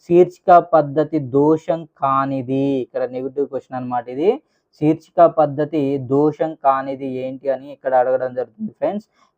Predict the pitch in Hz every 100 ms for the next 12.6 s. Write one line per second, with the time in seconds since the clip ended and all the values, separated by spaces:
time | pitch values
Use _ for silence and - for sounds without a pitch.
0 | 127 131 127 139 143 135 135 135 139 135
1 | 139 135 127 127 - 135 127 127 127 -
2 | 131 127 127 - 131 - 123 120 123 180
3 | 185 131 127 135 135 127 127 123 - 127
4 | 123 127 120 - - 117 123 123 127 117
5 | 117 120 117 - 127 113 120 117 123 120
6 | 139 151 214 _ _ _ _ - 127 160
7 | 202 - _ _ - 160 156 156 156 156
8 | 156 156 - 156 151 147 143 143 143 139
9 | 147 143 139 143 135 - 135 - 135 135
10 | - 139 123 127 _ _ _ - 139 143
11 | 156 151 165 - 165 - 151 151 147 147
12 | 143 139 135 156 120 127